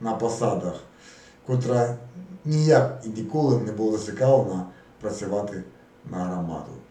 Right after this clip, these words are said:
Тому приєднуйтесь, будемо разом це розглядати та робити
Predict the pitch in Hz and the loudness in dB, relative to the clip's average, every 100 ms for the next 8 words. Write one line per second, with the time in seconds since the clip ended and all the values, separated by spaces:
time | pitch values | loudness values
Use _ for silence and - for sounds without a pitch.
0 | - - 131 131 143 151 156 143 127 131 | -20 -2 2 4 6 6 6 4 0 0
1 | 113 - - - - _ _ - 113 123 | -2 -4 -14 -20 -20 _ _ -14 -2 0
2 | 113 107 104 - 110 131 131 123 - 101 | 0 -4 -6 -4 4 4 4 0 -2 -2
3 | 98 98 107 120 131 127 113 - - - | -2 -4 -2 2 2 2 -2 -4 -16 -10
4 | 107 92 87 - 92 | -6 -4 -2 -4 -4